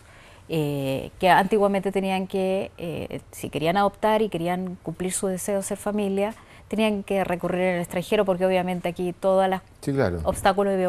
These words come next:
Speaker 1: por haber.
Speaker 2: Se iban a, se iban a casar a Paraguay, era muy común eso. Pero dime una cosa, ¿qué opinas tú del matrimonio entre hombre, hombre, mujer, mujer? ¿Te parece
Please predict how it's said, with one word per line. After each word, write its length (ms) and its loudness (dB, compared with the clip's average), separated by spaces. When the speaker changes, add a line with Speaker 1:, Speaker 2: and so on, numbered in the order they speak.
Speaker 1:
por 140 -4
haber. 320 2
Speaker 2:
Se 100 0
iban 220 4
a, 200 0
se 140 0
iban 120 4
a 20 2
casar 220 4
a 40 4
Paraguay, 440 8
era 200 2
muy 120 0
común 320 0
eso. 220 -2
Pero 100 -4
dime 120 2
una 120 0
cosa, 200 0
¿qué 80 -2
opinas 260 -2
tú 280 -2
del 840 0
matrimonio 960 -2
entre 260 -2
hombre, 220 2
hombre, 240 0
mujer, 240 -2
mujer? 320 -8
¿Te 100 4
parece 1000 4